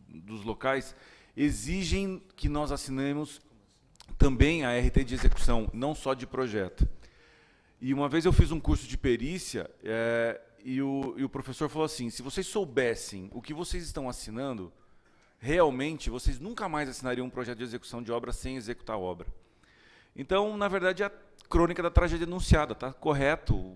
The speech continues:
Infelizmente, ele vai pensar novamente esse, esse profissional depois,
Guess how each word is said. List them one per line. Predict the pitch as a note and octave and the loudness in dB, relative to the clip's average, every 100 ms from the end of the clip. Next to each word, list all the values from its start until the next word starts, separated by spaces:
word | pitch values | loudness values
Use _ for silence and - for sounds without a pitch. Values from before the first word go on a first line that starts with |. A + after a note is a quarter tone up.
| F2+ | -14
Infelizmente, | G2+ C3 D#3+ E3+ C#3+ A#2+ C#3 D#3+ - - - - - - _ - - - _ | -12 -10 -6 -4 -2 -4 -8 -8 -10 -10 -12 -14 -20 -20 _ -20 -20 -20 _
ele | C3+ | -2
vai | D#3 | -2
pensar | D3+ E3+ - D3 | 6 6 6 2
novamente | D3+ C#3+ C#3+ C#3 C#3+ B2 | 0 -2 -2 -4 -6 -10
esse, | - | -10
esse | A2 A#2 - | -8 -8 -8
profissional | B2+ - C3 B2 B2+ C#3 | -10 -8 -6 -4 -6 -6
depois, | D3+ - C#3+ C#3+ - | 0 4 4 2 -12